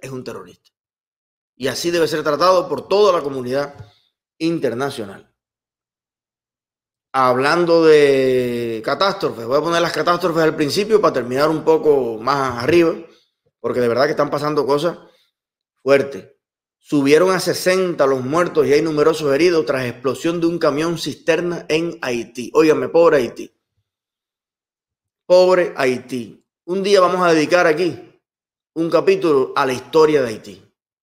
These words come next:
Primer país, por allá por el mil ochocientos y pico, Haití se, se independizó de los franceses, cosa que no siempre es buena. <laughs> Algunos historiadores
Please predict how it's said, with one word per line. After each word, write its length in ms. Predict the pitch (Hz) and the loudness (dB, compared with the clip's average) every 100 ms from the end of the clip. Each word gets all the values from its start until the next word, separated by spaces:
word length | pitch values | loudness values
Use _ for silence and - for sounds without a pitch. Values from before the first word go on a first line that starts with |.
| _ _ _ _ _ _ _ | _ _ _ _ _ _ _
Primer 600 | 180 165 160 180 233 226 | 2 4 4 4 4 2
país, 420 | 170 156 156 127 - | 0 0 0 -4 -8
por 220 | - 135 | -6 0
allá 200 | 151 202 | 2 2
por 120 | 214 | 2
el 100 | 175 | 0
mil 200 | 160 233 | -2 -2
ochocientos 580 | 233 175 - 214 226 190 | -2 -6 -2 -4 -2 -6
y 20 | |
pico, 560 | - 226 - 127 - _ _ _ _ _ _ _ _ | -6 -8 -8 -14 -14 _ _ _ _ _ _ _ _
Haití 360 | 143 147 - 202 | -4 -2 -4 -6
se, 460 | 202 185 160 - - | -2 0 -2 -8 -12
se 160 | - | -6
independizó 760 | 151 147 147 143 127 120 185 185 | -2 0 -2 -4 -8 -6 -2 0
de 60 | |
los 140 | 170 143 | 0 -2
franceses, 600 | 127 117 147 117 - _ | -6 -2 -2 -2 -12 _
cosa 300 | - 160 180 | -2 0 0
que 80 | 170 | -2
no 100 | 160 | -4
siempre 340 | 156 165 156 | -4 -4 -2
es 60 | 165 | -2
buena. 340 | 135 147 - - _ _ _ _ _ _ _ _ _ _ | -2 -4 -6 -18 _ _ _ _ _ _ _ _ _ _
<laughs> 720 | 120 127 - _ _ _ _ - | -12 -12 -12 _ _ _ _ -10
Algunos 320 | 117 139 160 | -4 -2 0
historiadores 1000 | 156 160 156 151 160 165 143 117 110 | 2 4 4 4 6 6 4 0 -8